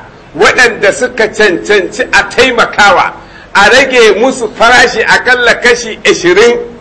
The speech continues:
bisa ɗari a wurare daban-daban a cikin faɗin ƙananan hukumomi.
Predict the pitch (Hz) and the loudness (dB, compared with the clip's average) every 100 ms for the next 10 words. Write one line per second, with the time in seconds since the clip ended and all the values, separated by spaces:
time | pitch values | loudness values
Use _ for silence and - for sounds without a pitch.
0 | - - - - 269 - 185 156 135 - | -20 -20 -20 -4 -2 0 0 0 -2 -6
1 | - - - - - - 185 185 208 285 | -18 -20 -20 -20 -20 -4 2 2 4 4
2 | 285 226 202 240 233 190 180 247 269 240 | 4 4 4 4 4 0 2 2 2 2
3 | 214 233 202 185 208 - 240 - 233 233 | 2 2 0 -4 -4 -6 -4 0 0 0
4 | 247 240 247 254 233 143 156 156 151 143 | -2 0 2 2 2 -2 -4 -4 0 0
5 | 131 | 0